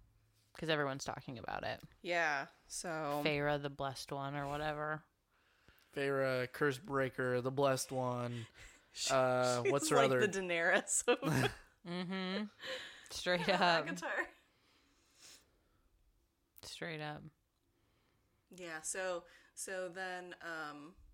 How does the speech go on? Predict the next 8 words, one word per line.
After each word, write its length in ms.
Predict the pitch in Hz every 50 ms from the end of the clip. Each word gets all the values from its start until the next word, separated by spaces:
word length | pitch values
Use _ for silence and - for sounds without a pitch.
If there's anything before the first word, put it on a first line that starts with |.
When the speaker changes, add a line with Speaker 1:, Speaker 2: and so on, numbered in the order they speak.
| _ _ _ _ _ _ _ _ _ _ _ _ _ _ _ _ _ _ _ _ _ _ _ - 196
Speaker 2:
what 160 | 247 247 240
gets 180 | - 262 - -
in? 360 | 175 170 175 143 123 131 - - - _ _ _ _ _ _ _ _ _ _ _ _ _ _ _ _ _ _ _ _ _ _ _
What 340 | - 208 208 196 - - - - - - - _ _ _ _ _
creature 400 | _ - - 165 165 - 147 143 -
gets 200 | - 139 - -
in? 1400 | - - - - 180 _ _ _ _ _ _ _ _ _ _ _ _ _ _ _ _ _ _ _ - - - 147
Speaker 3:
Ooh, 560 | 143 143 139 135 131 123 120 117 117 117 113